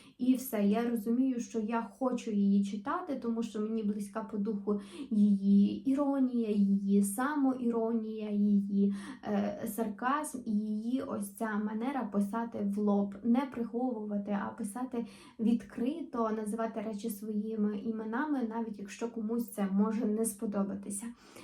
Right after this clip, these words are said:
Цим вона мене підкупила, я прочитала книгу і зрозуміла, що бляха-муха, ми так мало знаємо щось про жанр автобіографії. Моя книга не до кінця автобіографія,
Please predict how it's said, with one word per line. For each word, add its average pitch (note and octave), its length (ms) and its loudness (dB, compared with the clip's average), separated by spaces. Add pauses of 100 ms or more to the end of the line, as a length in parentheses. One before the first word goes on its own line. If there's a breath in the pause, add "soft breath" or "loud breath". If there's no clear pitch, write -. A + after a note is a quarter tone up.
(100)
Цим E4+ 280 2
вона A#3 200 4
мене G#3+ 220 -4
підкупила, C4+ 540 -4
я A#3 160 0
прочитала G#3 600 -2
книгу C4 380 0
і A3 180 0
зрозуміла, G#3 720 -2
що G3+ 180 -2
бляха-муха, A3+ 960 0 (1400 loud breath)
ми C4+ 560 6 (100)
так B3+ 240 -4
мало B3 340 2
знаємо G#3 480 2
щось A#3 420 -6
про G#3 560 -2 (180)
жанр G#3+ 580 -2 (140)
автобіографії. G#3 1200 0
Моя B3+ 220 0
книга B3 600 2 (460)
не A#3 160 6
до A#3+ 140 2
кінця C4 360 4
автобіографія, G#3 920 0